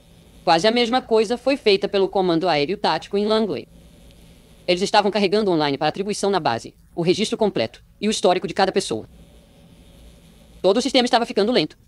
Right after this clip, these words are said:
porque os registros eram muito longos. Então eles deram uma segunda olhada nos registros e disseram: "Ei, não precisamos desse registro inteiro.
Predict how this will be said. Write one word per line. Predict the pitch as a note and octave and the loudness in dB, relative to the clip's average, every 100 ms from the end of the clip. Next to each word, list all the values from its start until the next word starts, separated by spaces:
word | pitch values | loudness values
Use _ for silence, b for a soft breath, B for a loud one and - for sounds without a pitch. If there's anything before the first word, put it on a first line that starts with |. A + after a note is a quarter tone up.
| _ | _
porque | - F3 | -8 0
os | A3 | 2
registros | C4+ G#3 G#3+ G#3+ | 2 0 -2 -2
eram | G3 G3 | 0 2
muito | G#3 B3 | 2 2
longos. | F3+ C3 C3+ - - - - | 0 0 -8 -18 -20 -16 -6
Então | F4+ C4+ | 0 2
eles | B3 | 2
deram | A#3 G#3+ | 2 2
uma | |
segunda | A3 G3 G3+ | 0 0 2
olhada | F3 D3+ | 2 2
nos | D3+ | 0
registros | C#3+ B2+ A3+ A3 | -4 -6 -8 -6
e | G3+ | -8
disseram: | - A#2 - - - - - - | -6 -8 -8 -16 -20 -20 -16 -2
"Ei, | D#4 A#4 - - | -2 -2 -8 -2
não | A3+ | 0
precisamos | A3+ A3 F#3+ G3 | 0 0 0 2
desse | G3 F#3+ | 2 0
registro | G#3+ - - F#3+ | 0 0 -2 -2
inteiro. | A#2+ G#2+ | -4 -8